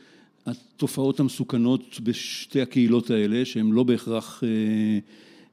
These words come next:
אה, זהים. אה, יחד עם זה, אם הזיכרון שלי לא מטעה אותי, אני זוכר שבתקופת המחתרת היהודית התפרסם סיפור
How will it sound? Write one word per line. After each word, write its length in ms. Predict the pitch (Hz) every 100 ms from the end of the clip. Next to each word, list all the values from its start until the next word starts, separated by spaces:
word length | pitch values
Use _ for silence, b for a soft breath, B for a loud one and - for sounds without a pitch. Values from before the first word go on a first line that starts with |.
| -
אה, 140 | 117
זהים. 580 | 107 101 113 151 113 143 - B B B B -
אה, 40 | 117 110
יחד 240 | 151 170
עם 80 | 147
זה, 540 | 107 139 139 135 131 107 110 131 135 -
אם 100 | 156
הזיכרון 440 | 151 120 127 117 131
שלי 220 | 120 117
לא 120 | 113
מטעה 240 | 113 147
אותי, 280 | 135 113 117
אני 120 | 107
זוכר 300 | 104 104 139
שבתקופת 880 | 135 120 110 - - 110 - 127 123
המחתרת 600 | 127 104 101 - 135 120 117
היהודית 580 | 107 104 117 113 - - B B
התפרסם 520 | - - 113 - 139
סיפור 580 | 135 143 - 143 113 120